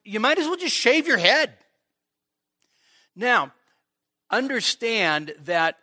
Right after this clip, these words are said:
that there's been, um, older suggestions that don't really have much weight anymore that prostitutes shave their head. There's no evidence in the first century that prostitutes shaved their head.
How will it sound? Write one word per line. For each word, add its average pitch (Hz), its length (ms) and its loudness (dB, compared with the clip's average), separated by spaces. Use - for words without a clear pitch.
that 160 240 -8
there's 165 440 -2
been, 160 640 -6
um, 147 540 -8
older 185 560 -2
suggestions 151 840 -4
that 160 320 -18
don't 165 240 -12
really 151 320 -12
have 151 220 -16
much - 340 -14
weight 165 440 0
anymore 139 720 -4
that 139 340 -8
prostitutes 160 720 -6
shave 131 300 -6
their 123 140 -12
head. 117 180 -12
There's 127 160 -18
no 214 140 -4
evidence 151 420 -2
in 127 80 -16
the 120 60 -18
first 135 280 -14
century 135 320 -14
that 110 120 -20
prostitutes 131 600 -16
shaved 117 260 -20
their 107 180 -20
head. 92 120 -20